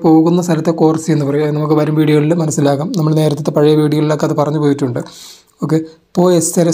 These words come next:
suddivisa in più carreggiate in presenza di una sparta traffico. Sparta traffico എന്ന് വെച്ച് കഴിഞ്ഞാൽ റോഡിനെ വിഭജിക്കുന്ന, അതായത് നമ്മൾ, ആ,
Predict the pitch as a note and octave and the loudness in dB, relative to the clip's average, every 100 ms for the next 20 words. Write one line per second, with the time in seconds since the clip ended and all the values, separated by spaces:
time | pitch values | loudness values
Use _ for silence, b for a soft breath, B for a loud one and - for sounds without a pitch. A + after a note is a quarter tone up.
0 | D#3+ D#3+ E3+ D#3 F3+ F3+ - G#3 - - | -2 0 0 2 0 0 -2 -2 -4 -2
1 | E3+ E3+ E3+ - G#3 - E3+ D3+ C#3 D#3 | 0 0 -2 -2 -2 0 0 2 0 -2
2 | D#3+ F3 E3 F#3+ - D#3 - E3 E3 - | -2 -2 -2 -2 -6 -4 -2 -2 -2 -4
3 | D#3+ C4 E4 F3 F3 F#3+ F#3 - D3+ D3+ | -2 -2 -2 0 2 0 -4 -2 -2 0
4 | E3 - C#3+ C3 - C#3+ - E3 D#3+ D#3+ | -4 -2 -4 -4 -6 -8 -4 -2 0 0
5 | D#3+ D#3+ D#3+ E3 D#3+ D#3+ D3+ D3+ G3 B | 0 -2 -2 -2 0 -2 -2 -2 -4 B
6 | B B B - D#3 D#3 D#3+ E3 D#3+ C#3+ | B B B -8 -4 -2 0 2 2 0
7 | D#3+ E3 D#3+ D#3 D3 D3 D#3 D3+ E3 F#3 | 0 0 0 -2 0 -2 0 2 0 -4
8 | - _ _ _ _ _ _ - - G3 | -14 _ _ _ _ _ _ -20 -4 0
9 | E3 D#3+ E3 - B B B B B B | 2 2 0 -4 B B B B B B
10 | _ - | _ -4